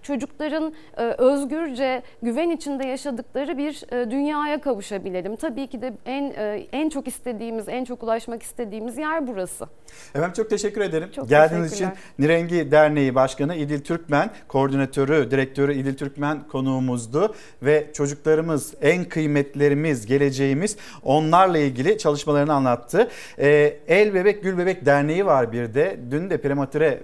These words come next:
Speaker 2: bebeklerimizin günüydü ve onlar tabii ki onlar da hayatı mucizesi. Şimdi bir bilgiyi de paylaşayım çünkü orada prematüre bebek sahibi olan anneler, onların daha fazla izne ihtiyaçları oluyor ve bununla ilgili Ocak iki bin on beşte,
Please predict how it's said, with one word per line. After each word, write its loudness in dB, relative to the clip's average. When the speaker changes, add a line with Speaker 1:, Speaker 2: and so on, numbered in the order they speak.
Speaker 2:
bebeklerimizin 0
günüydü -2
ve 2
onlar 0
tabii -6
ki -6
onlar 0
da 6
hayatı 4
mucizesi. 0
Şimdi 2
bir -2
bilgiyi -2
de 4
paylaşayım 0
çünkü -4
orada 2
prematüre 0
bebek -2
sahibi 0
olan 2
anneler, 4
onların 0
daha 4
fazla 0
izne 0
ihtiyaçları 2
oluyor 4
ve 4
bununla 0
ilgili 2
Ocak 2
iki -6
bin -2
on 2
beşte, 0